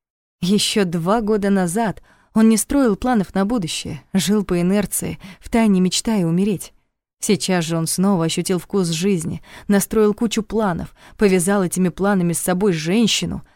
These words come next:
которую искренне любил и которая отказалась от всего ради него. И именно теперь у него это будущее отнимали. Впрочем, сам виноват. Все знаки и предчувствия у него были.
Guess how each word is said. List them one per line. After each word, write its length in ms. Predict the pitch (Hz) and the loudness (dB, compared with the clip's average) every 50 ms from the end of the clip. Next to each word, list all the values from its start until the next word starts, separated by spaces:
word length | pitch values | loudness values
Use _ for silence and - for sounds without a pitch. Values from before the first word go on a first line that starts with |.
| _ _ _ _ _ _ | _ _ _ _ _ _
которую 500 | - 214 214 208 220 208 202 202 208 220 | -4 -4 -2 0 2 2 2 2 2 2
искренне 540 | - - 233 208 - - 208 202 196 196 196 | 2 0 0 0 0 0 0 2 4 4 4
любил 380 | 190 190 175 156 196 226 220 208 | 4 2 2 2 2 2 2 2
и 60 | 190 | 2
которая 500 | - 196 - - 208 202 208 202 202 196 - - - - | 0 -2 0 0 0 2 2 2 0 -2 -4 -10 -6 -2
отказалась 720 | 214 220 - - - 208 196 165 202 208 220 214 202 - - | -2 -2 0 0 0 0 0 2 0 0 2 0 0 0 -2
от 100 | 185 - | -4 -2
всего 360 | - - 220 196 180 214 226 | -2 0 0 2 2 2 2
ради 260 | 220 226 226 208 226 | 2 2 2 2 2
него. 420 | 226 240 254 240 262 233 165 156 - _ _ _ _ _ _ _ _ _ | 2 2 0 0 -2 -2 -4 -6 -8 _ _ _ _ _ _ _ _ _
И 120 | 240 247 | 4 6
именно 320 | 220 190 180 175 170 165 160 | 6 6 4 2 2 0 -2
теперь 540 | - - 170 156 - - 202 220 220 - - _ _ _ _ _ _ _ _ _ _ _ _ | -4 -4 -8 -6 -2 0 0 0 0 -2 -6 _ _ _ _ _ _ _ _ _ _ _ _
у 80 | - 226 | 4 6
него 320 | 208 196 190 180 185 190 | 6 6 6 6 4 2
это 200 | 185 175 - - 175 | 2 0 0 -2 -2
будущее 520 | 160 170 165 151 156 - - - 156 151 | 0 -2 -2 -2 -2 -2 -2 -2 -2 -2
отнимали. 540 | 151 - 151 147 147 147 156 - - 160 - _ _ _ _ _ _ _ _ _ _ _ _ _ | -2 -4 -8 -8 -8 -8 -8 -10 -12 -16 -20 _ _ _ _ _ _ _ _ _ _ _ _ _
Впрочем, 440 | _ - 190 190 190 - - 185 175 | _ -2 0 0 0 2 2 0 0
сам 280 | - - 202 202 202 | 0 0 0 2 2
виноват. 500 | 175 165 156 80 - - - 156 - - _ _ _ _ _ _ _ _ _ _ _ _ _ | 2 0 -2 -4 -6 -8 -10 -12 -16 -20 _ _ _ _ _ _ _ _ _ _ _ _ _
Все 320 | - - - - 226 247 | -8 -8 -4 0 0 0
знаки 440 | 226 185 185 196 214 214 202 - 175 | 2 2 2 2 2 2 0 -2 -2
и 40 | 165 | -4
предчувствия 720 | 156 - 165 170 - - - 202 185 - - - 160 165 | -2 -2 -4 -4 -4 -6 -6 -4 -6 -6 -6 -4 -4 -2
у 40 | 160 | -2
него 260 | 160 160 156 139 143 | -2 -2 -2 -4 -6
были. 400 | 143 156 - - - - 170 - | -8 -8 -8 -10 -10 -10 -14 -16